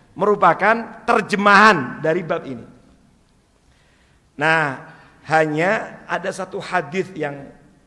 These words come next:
menjadi hal yang penting, yang harus juga menjadi pijakan dalam kita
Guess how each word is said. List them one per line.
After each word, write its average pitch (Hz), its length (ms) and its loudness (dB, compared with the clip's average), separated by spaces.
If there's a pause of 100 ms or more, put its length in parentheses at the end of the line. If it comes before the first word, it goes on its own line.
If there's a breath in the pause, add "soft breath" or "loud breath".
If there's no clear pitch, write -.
(240)
menjadi 143 640 -10 (160)
hal 135 160 -6
yang 135 240 -8
penting, 175 600 -10 (420 loud breath)
yang 139 160 -8
harus 185 400 -8 (160)
juga 147 320 -8
menjadi 135 300 -10
pijakan 143 580 -10
dalam 127 380 -12
kita - 400 -16